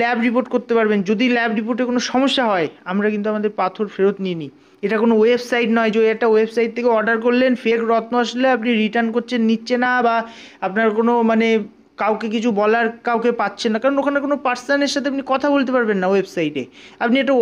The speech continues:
অনলাইন অর্ডার দিচ্ছেন, যা পাঠাচ্ছে মেনে নিতে হচ্ছে আপনাকে। অনেক সময় দেখাচ্ছে অরিজিনাল, পাঠাচ্ছে ফেক,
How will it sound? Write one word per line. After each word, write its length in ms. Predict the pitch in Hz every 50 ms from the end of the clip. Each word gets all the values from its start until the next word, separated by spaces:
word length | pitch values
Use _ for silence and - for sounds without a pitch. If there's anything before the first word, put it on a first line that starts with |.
| 226 240 254
অনলাইন 340 | 262 262 269 269 277 269 262 247
অর্ডার 360 | - - 220 240 240 277 269 226
দিচ্ছেন, 420 | 262 269 - - - 320 320 320 320 311 - - - - - - _ - 170 180
যা 100 | 247 247 269 226
পাঠাচ্ছে 360 | 269 262 247 285 277 - - 311 262
মেনে 160 | 262 240 233 233 226
নিতে 140 | 214 226 220
হচ্ছে 200 | 196 - - - 196
আপনাকে। 300 | 180 175 165 156 151 147 139 - - - _
অনেক 220 | - 240 254 262 247 254
সময় 200 | 269 262 262 254 214 240
দেখাচ্ছে 340 | 233 226 254 254 254 - -
অরিজিনাল, 440 | 262 254 247 254 233 262 285 294 294 294 294
পাঠাচ্ছে 400 | 233 214 226 226 233 - - 233 214 -
ফেক, 180 | 226 202 175